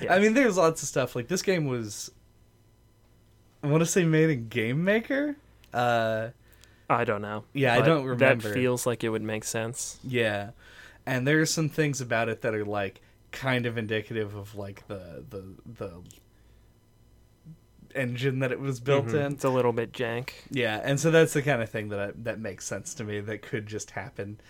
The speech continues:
Speaker 2: Like, it wasn't anticipated that you would be in dialogue when the thing ended, and so they didn't know how to advance from there.
Speaker 1: Right.
Speaker 2: Uh,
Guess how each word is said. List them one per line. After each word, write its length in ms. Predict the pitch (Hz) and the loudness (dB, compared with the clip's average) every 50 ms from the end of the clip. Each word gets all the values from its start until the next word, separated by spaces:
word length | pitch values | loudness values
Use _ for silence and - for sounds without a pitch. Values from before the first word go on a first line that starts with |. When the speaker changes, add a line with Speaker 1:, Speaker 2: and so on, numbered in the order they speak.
| - - - - | -20 -20 -12 -8
Speaker 2:
Like, 140 | 113 117 107 | -6 -4 -4
it 100 | 110 104 | -4 -2
wasn't 320 | 117 113 104 107 107 104 | -2 -2 -2 -4 -6 -6
anticipated 760 | 104 101 101 - 101 101 101 98 - - 101 101 98 104 104 107 | -6 -8 -8 -10 -10 -10 -10 -12 -10 -8 -8 -6 -6 -8 -10 -10
that 100 | 104 87 | -10 -10
you 140 | 117 117 | -10 -10
would 140 | 110 107 107 | -10 -10 -10
be 200 | 117 113 104 101 110 | -10 -10 -10 -10 -10
in 180 | 107 107 107 | -10 -10 -8
dialogue 680 | 104 101 98 101 98 98 101 104 101 101 104 101 104 | -6 -6 -4 -4 -6 -4 -4 -4 -4 -6 -6 -8 -10
when 240 | 104 101 98 101 101 | -12 -12 -12 -14 -14
the 160 | 95 98 98 | -14 -16 -16
thing 360 | 104 - - 104 95 95 104 - | -16 -12 -12 -10 -10 -10 -10 -10
ended, 440 | 101 104 110 107 113 110 107 107 | -10 -10 -8 -6 -4 -4 -4 -4
and 180 | 107 98 104 101 | -4 -8 -8 -10
so 380 | - - 104 98 98 98 98 - - - - - - - - | -10 -8 -6 -4 -4 -6 -6 -8 -14 -20 -20 -20 -20 -14 -8
they 100 | 113 107 | -6 -6
didn't 160 | 101 98 101 | -6 -6 -6
know 120 | 101 101 107 | -6 -6 -6
how 180 | 120 127 117 | -4 -4 -4
to 80 | 101 101 | -4 -6
advance 460 | 101 - 104 101 98 95 98 98 - | -8 -8 -10 -12 -12 -12 -12 -12 -12
from 240 | - - 120 113 113 | -10 -10 -8 -6 -6
there. 240 | 117 113 117 117 120 | -6 -6 -6 -6 -4
Speaker 1:
Right. 340 | 127 123 120 117 117 120 - - - - - - - - | -4 -2 -2 -2 -4 -6 -10 -12 -18 -20 -20 -20 -12 -6
Speaker 2:
Uh, 460 | - 117 117 104 95 87 - - 123 | -2 -2 -2 -2 -4 -6 -10 -16 -18